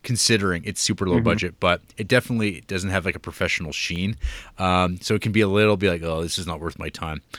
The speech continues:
Speaker 1: But I think there's, like, a point where you get, you, you get over the hump with this movie, 'cause when
Speaker 2: Mm-hmm.
Speaker 1: I re-, I re-, I re-, went back to it just to give it another shot, 'cause I bought it and I was like, "Well,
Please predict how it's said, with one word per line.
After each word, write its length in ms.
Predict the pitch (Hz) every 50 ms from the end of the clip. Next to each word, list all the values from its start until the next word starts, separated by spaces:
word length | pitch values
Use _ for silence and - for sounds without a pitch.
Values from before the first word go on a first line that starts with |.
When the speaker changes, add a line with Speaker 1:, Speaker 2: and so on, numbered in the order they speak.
| - - - - -
Speaker 1:
But 300 | 95 95 95 92 92 - -
I 80 | - 104
think 180 | - 160 185
there's, 120 | 220 220 196
like, 80 | 185 135
a 40 | 113
point 300 | - - 117 117 131 113
where 80 | 110
you 100 | 101 101
get, 120 | 92 107 - 101
you, 120 | 110 101 110
you 180 | 104 95 98 95
get 200 | 95 110 113 117
over 240 | 123 120 107 110
the 160 | 101 82 78 73
hump 400 | - - - 95 107 113 - -
with 140 | 143 131
this 220 | - 147 131 - -
movie, 320 | 156 147 147 160 175 190 - _ - - -
'cause 180 | - - 131 95
when 100 | 104 123 139 160 156 127
Speaker 2:
Mm-hmm. 140 | 110 107 107
Speaker 1:
I 40 | 113
re-, 180 | 107 104 107 -
I 80 | 113
re-, 40 | 110
I 40 | 101 98 _ -
re-, 180 | 107 104 98
went 280 | 98 92 95 95 98 -
back 200 | 90 85 85 95 -
to 120 | - 110
it 140 | 107 - - - _ _ _ _ _ _ _ - - - _ _ - -
just 160 | - 117 - -
to 40 | 104
give 200 | 80 90 90 92
it 80 | 92
another 260 | 98 95 98 98 104 101
shot, 340 | - - 131 117 110 110
'cause 140 | - - 92
I 60 | 92
bought 340 | 90 82 85 90 92 92 95
it 140 | 95 95 92
and 80 | 90 90
I 40 |
was 100 | 87 87 92
like, 80 | 90
"Well, 280 | 90 107 110 110 110 -